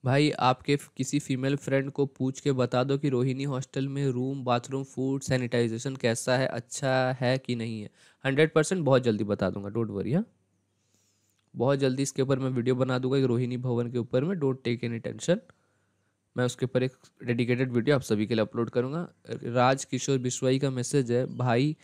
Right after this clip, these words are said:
अब उससे बड़ी प्रॉब्लम है, पेमेंट हो गया लेकिन रिसीप्ट में ज़ीरो ज़ीरो रुपीज शो कर रहा है।" शो करेगा, ट्वेंटी फ़ोर आवर रुक जाओ, आपका एडमिशन का चौबीस घंटा पहले सब शो करेगा। नहीं भी शो कर रहा है, कॉलेज चल जाना, कॉलेज को बोल देना कि प्रिंट नहीं निकल रहा है,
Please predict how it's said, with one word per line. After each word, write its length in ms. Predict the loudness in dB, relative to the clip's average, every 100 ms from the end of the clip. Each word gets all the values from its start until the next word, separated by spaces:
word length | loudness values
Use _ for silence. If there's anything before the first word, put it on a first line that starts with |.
| _ _
अब 240 | 4 4
उससे 320 | 2 -2 2 2
बड़ी 260 | 4 2
प्रॉब्लम 520 | 0 0 2 2 0
है, 80 | -2
पेमेंट 440 | 0 0 0 -4 -2
हो 140 | 0
गया 220 | 2 2
लेकिन 300 | 0 0 -2
रिसीप्ट 420 | -2 -4 -2 -4
में 140 | -2 -4
ज़ीरो 280 | -2 -2 -2
ज़ीरो 200 | -2 -2
रुपीज 300 | -4 -6 -6
शो 200 | -4 -4
कर 180 | -4
रहा 120 | -2 -2
है।" 60 |
शो 200 | 8 8
करेगा, 300 | 10 10 8
ट्वेंटी 300 | 6 4 2
फ़ोर 200 | 4 8
आवर 200 | 8 8
रुक 180 | 6 2
जाओ, 220 | 4 4 2 -12 -4 2
आपका 260 | 4 6
एडमिशन 440 | 6 4 -2 -2 -2
का 120 | -4
चौबीस 360 | 0 0 0
घंटा 240 | -2 -4 -2
पहले 220 | 0 0
सब 220 | 2 2
शो 180 | 2 -4
करेगा। 320 | -2 -2 -2
नहीं 300 | 0 2 4
भी 100 | 4
शो 180 | 0 0
कर 140 | 4
रहा 60 | 4
है, 60 | 4
कॉलेज 320 | 6 6 6
चल 220 | 6 8
जाना, 200 | 6 4
कॉलेज 300 | 4 4 6
को 120 | 4
बोल 200 | 4 4
देना 160 | 4 0
कि 120 | -2
प्रिंट 280 | 2 2 2
नहीं 220 | 2 2
निकल 280 | 2 2 2
रहा 120 |
है, 80 | 2